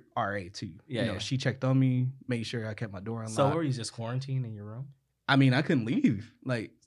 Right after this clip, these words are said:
Speaker 2: I mean,
Speaker 1: even if I wanted to.
Speaker 2: oh, so you, they
Speaker 1: It was
Speaker 2: didn't, like,
Speaker 1: just
Speaker 2: send you home? They're like, "Nah, you gotta
Speaker 1: No, they
Speaker 2: stay
Speaker 1: didn't
Speaker 2: here."
Speaker 1: send me home. Um, but I did s-, have to stay in my room unless it was, like, me going to the restroom. But the funny thing is,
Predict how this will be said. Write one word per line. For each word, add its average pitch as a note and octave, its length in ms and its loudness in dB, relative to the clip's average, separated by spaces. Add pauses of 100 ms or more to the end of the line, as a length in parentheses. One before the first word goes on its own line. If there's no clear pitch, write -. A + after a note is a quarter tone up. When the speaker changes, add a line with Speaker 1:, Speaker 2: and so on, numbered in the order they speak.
(100)
Speaker 2:
I A#2+ 120 0
mean, C3+ 100 6
Speaker 1:
even F3 140 8
if D3+ 140 6
I C3+ 60 4
wanted C3 340 0
to. C#3 80 4
Speaker 2:
oh, G#2 160 2
so G#2 140 -8
you, A2+ 200 -6
they - 80 -2
Speaker 1:
It C3+ 80 6
was C#3 140 4
Speaker 2:
didn't, C#3+ 120 4
like, - 80 4
Speaker 1:
just - 120 -8
Speaker 2:
send G#2 160 -4
you G2+ 100 -6
home? G#2 160 -6
They're G2+ 100 -6
like, F#2+ 140 -6
"Nah, F2 140 -8
you F#2 80 -12
gotta F2+ 80 2
Speaker 1:
No, C#3+ 80 8
they D#3+ 80 10
Speaker 2:
stay A3+ 60 10
Speaker 1:
didn't C4+ 40 8
Speaker 2:
here." A3+ 80 6
Speaker 1:
send F#3+ 220 2
me C3+ 60 6
home. C3 600 4
Um, B2 520 0 (160)
but A#2+ 320 -4 (100)
I B2+ 100 0
did C#3 240 2
s-, C3+ 180 -10
have C3+ 160 0
to C3+ 60 -4
stay C#3 160 -2
in C#3 80 0
my C#3 80 -2
room A#2+ 320 -2
unless A#2 280 -6
it A#2 120 -6
was, A#2+ 220 -10
like, A2 260 -8 (720)
me C3 120 2
going A2+ 200 -2
to - 80 -12
the A2+ 60 -8
restroom. C3 360 -2
But G#2+ 80 -6
the - 80 -16
funny F#3 220 -4
thing A#2 240 -6
is, A2+ 280 -8